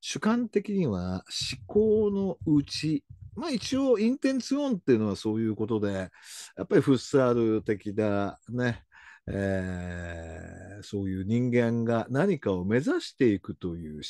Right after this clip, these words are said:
考性、えー、それをやっぱり、えー、基本的には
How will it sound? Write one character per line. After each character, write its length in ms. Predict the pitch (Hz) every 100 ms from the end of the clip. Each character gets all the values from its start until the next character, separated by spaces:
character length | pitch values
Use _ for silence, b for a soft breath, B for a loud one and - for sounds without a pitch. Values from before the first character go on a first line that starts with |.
| -
考 220 | - 196 208
性、 480 | - 165 147 143 - B B -
え 140 | 107
ー、 20 | 98
そ 160 | -
れ 80 | 196
を 320 | 214 208 196
や 80 | 156
っ 80 | -
ぱ 80 | 151
り、 160 | - - b b b
え 140 | 104 92
ー、 60 |
基 120 | -
本 120 | 120 123
的 200 | 131 143
に 120 | 139
は 160 | -